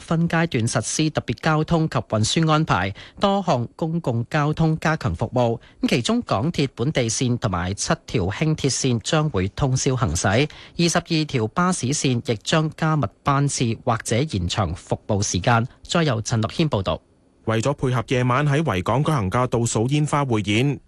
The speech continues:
Speaker 2: 中環、尖沙咀、灣仔多處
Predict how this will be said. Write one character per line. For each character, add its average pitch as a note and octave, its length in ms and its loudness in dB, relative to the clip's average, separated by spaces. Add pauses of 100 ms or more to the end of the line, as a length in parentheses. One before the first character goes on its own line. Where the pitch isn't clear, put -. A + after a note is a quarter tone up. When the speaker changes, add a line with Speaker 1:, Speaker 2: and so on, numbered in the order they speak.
(160)
Speaker 2:
中 D#3+ 220 0
環、 G2+ 380 0
尖 C#3+ 180 0
沙 C#3+ 180 0
咀、 B2 140 0 (320)
灣 C#3 240 2
仔 A2+ 200 0
多 C3+ 180 2
處 - 160 -2